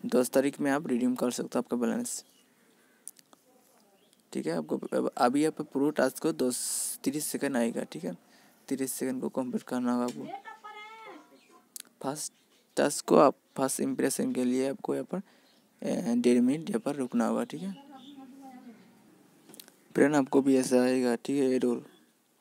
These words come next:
तो यहाँ पर time नहीं दिखाएगा, ठीक है। तो wait करना, यहाँ पर Complete कर लिया।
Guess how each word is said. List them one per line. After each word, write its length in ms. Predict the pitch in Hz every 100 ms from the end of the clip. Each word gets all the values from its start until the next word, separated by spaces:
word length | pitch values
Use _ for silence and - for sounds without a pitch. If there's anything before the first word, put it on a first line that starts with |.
| _ - - -
तो 60 |
यहाँ 120 | 135 131
पर 100 | 147
time 360 | 135 127 139 147 -
नहीं 160 | 135
दिखाएगा, 420 | 120 123 123 120 131
ठीक 200 | 156 196
है। 120 | 196 _ _ - _ _ _
तो 100 | -
wait 140 | 120 -
करना, 240 | 135 131
यहाँ 140 | 123 123
पर 220 | 151 185 _ _ - - _ - _ _ _ - - _ - - - - - - - _
Complete 380 | - 139 139 139
कर 180 | - 120
लिया। 340 | 120 - -